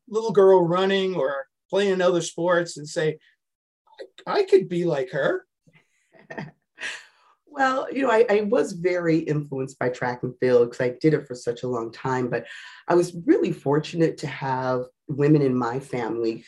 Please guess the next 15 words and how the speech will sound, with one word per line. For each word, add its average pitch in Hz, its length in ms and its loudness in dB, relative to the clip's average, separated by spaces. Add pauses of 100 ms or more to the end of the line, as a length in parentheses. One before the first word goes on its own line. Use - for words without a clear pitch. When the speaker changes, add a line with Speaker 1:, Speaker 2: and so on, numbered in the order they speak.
(100)
Speaker 2:
who 120 360 -4 (340)
blazed 123 360 2
a 117 60 -4
trail. 113 640 -4
Um, 113 280 -6
one 120 100 -2
of 120 60 0
my 120 80 -2
cousins, 123 580 -2
Brooke - 260 -4
Gaston, 117 480 -4
was 113 140 -8
one 113 100 -4
of 113 120 -4
the 113 100 -8